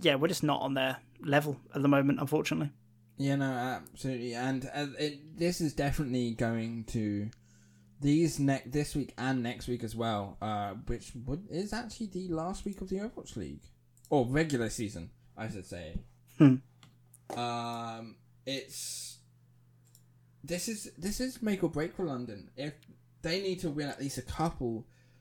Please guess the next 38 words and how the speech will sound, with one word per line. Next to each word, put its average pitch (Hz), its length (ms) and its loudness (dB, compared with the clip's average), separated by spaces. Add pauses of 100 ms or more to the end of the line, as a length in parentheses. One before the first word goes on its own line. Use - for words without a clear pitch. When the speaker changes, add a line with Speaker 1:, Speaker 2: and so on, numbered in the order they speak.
(580)
Speaker 2:
to 151 80 4
make 143 240 4
sure 147 160 4
they're 135 140 2
not, 139 180 0 (1040)
they're 135 180 0
not 160 180 -6 (240)
dead 139 260 4
last. 127 380 0
I, 113 240 -2
I, - 320 -12
I 147 60 2
need 170 160 0
to 190 100 0
actually 143 380 -6
have 127 100 -4
a 120 60 -4
look 123 160 -4
at - 80 -8
the - 60 -14
standings 117 680 -4
currently, 110 560 -6 (380)
Speaker 1:
Hmm. 147 100 8
Speaker 2:
uh, 123 260 6
as 113 260 -6
to 104 540 -2 (1900)
who 156 200 4
might 135 480 0
be 143 180 2
below 123 380 4
them, 98 340 -6
if 143 220 4
there 147 240 8
is 180 140 4
a 262 40 2
team 190 260 2
below 110 320 2
them. 82 340 -10